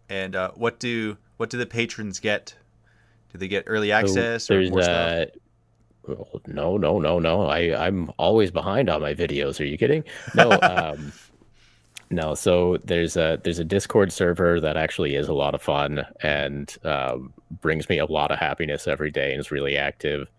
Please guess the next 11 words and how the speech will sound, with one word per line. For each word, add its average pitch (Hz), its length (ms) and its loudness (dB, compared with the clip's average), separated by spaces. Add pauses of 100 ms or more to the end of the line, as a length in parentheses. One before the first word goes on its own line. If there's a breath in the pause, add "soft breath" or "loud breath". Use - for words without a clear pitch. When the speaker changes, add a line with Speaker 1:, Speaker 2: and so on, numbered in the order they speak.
(360)
Speaker 2:
And 76 180 -2
then 76 200 -2
the 78 160 -2
other 80 200 0
main 76 260 -2
thing 78 180 -4
we 71 100 -2
have 73 200 -4
going 76 380 0
is, 71 420 -4 (100)
uh, 71 180 -2